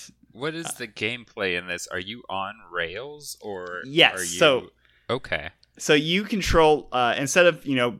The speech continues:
Speaker 2: having any direction you wanna go, you have certain paths that your, uh, mechanical creature, creature, your person has to move along. So it's like a, it's a
Speaker 1: Okay.
Speaker 2: run and gun,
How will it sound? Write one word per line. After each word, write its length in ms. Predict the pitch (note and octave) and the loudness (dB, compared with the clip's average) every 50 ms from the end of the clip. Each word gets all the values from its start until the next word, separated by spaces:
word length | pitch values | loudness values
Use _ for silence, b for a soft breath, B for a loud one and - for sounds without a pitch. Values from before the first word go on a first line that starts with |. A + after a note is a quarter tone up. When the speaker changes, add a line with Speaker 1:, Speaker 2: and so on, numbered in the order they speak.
| _ | _
Speaker 2:
having 380 | - C#3 C3+ C3 A#2+ B2+ A#2 D2+ | -2 2 2 2 2 0 -4 -2
any 180 | A2+ B2 A#2+ A#2+ | -2 -2 -2 -4
direction 460 | A#2 A2+ G#2+ G#2+ A2 G#2 - - G2+ | -4 -2 -2 -2 -2 -4 -4 -6 -6
you 140 | F#2 F2+ F#2 | -6 -4 0
wanna 300 | G2+ B2 C#3 D3 C#3+ A2+ | 4 4 4 4 4 2
go, 460 | G2 G#2+ G2+ G2 F#2 F2 E2 D#2+ - _ b b b b | -2 -2 -2 -2 -2 -2 -2 -4 -6 _ b b b b
you 160 | b B2 C#3 D3+ | b 0 0 2
have 260 | E3 D3+ C#3 C3 A#2+ | 4 4 4 2 2
certain 640 | - - C#3+ C#3+ G#2+ G2+ A#2+ A#2+ A#2 A2 A2 G2+ - _ _ _ _ _ _ _ - | 0 0 0 0 0 0 -2 -2 -2 -2 -4 -6 -8 _ _ _ _ _ _ _ -12
paths 540 | - - C3+ C3 C3+ C3+ C3+ C3 - - - | -4 2 2 4 4 4 2 0 -2 -6 -10
that 380 | - - A2+ A2+ G#2+ G2+ - - | -8 -4 -2 -2 0 -2 -2 -4
your, 540 | G#2+ G#2+ G#2 G#2 G2 G2+ G2 E2+ F#2 - _ | -6 -6 -6 -4 -4 -4 -4 -6 -6 -10 _
uh, 320 | - G2 F#2+ F2+ F2 F2 D2 B1+ | -10 -8 -6 -6 -6 -8 -10 -10
mechanical 880 | F#2 G#2+ G2 - - C3 A#2+ A#2 A2+ - - A2 G2+ F2 F2+ - - _ _ _ _ _ _ | -12 -12 -12 -8 -6 -4 -4 -4 -4 -6 -4 -4 -4 -4 -6 -8 -12 _ _ _ _ _ _
creature, 920 | - - - C#3+ C#3 C#3 C3+ - - A#2 G#2+ G2+ G2+ F#2+ F2+ C2+ - - - - _ | -16 -8 -4 -2 -2 0 -2 -2 -2 -2 -2 -2 -2 -4 -4 -6 -10 -14 -18 -18 _
creature, 400 | - G2 F2 - - F2 - - b b b b | -12 -12 -10 -8 -8 -8 -8 -10 b b b b
your 120 | - G#2+ | -10 -10
person 600 | - - - D3+ D3 C#3+ - - A#2 A2+ A2 G#2+ - b b b b b | -4 2 4 4 4 4 2 -2 -4 -4 -4 -8 -10 b b b b b
has 260 | - B2 A#2+ A#2+ - | -2 0 0 0 -2
to 100 | - A2+ | -6 -6
move 300 | G#2+ G#2+ B2 C3 C3 A2+ | -4 -2 0 0 0 0
along. 420 | G#2+ F#2 F2 E2 F2+ F#2 D#2+ - - | -2 -6 -6 -6 -8 -10 -12 -12 -8
So 240 | - - C3 B2 | -2 0 2 4
it's 220 | B2 B2+ B2 - - | 4 4 2 0 0
like 200 | C#3 C#3 C3 - | 0 0 0 2
a, 160 | C3+ B2+ - C3 | 0 2 2 0
it's 100 | C3 - | 0 -2
a 80 | C#3+ | -2
Speaker 1:
Okay. 80 | B2 A#2+ | 0 2
Speaker 2:
run 220 | C#3 F3 F#3+ F#3+ | 4 6 6 6
and 200 | F#3+ F3 D#3+ D3 | 4 0 -4 -2
gun, 460 | C3 C#3 A#2+ A#2+ A#2 A2+ A2 A2+ A2+ | 0 2 4 4 4 2 0 -2 -4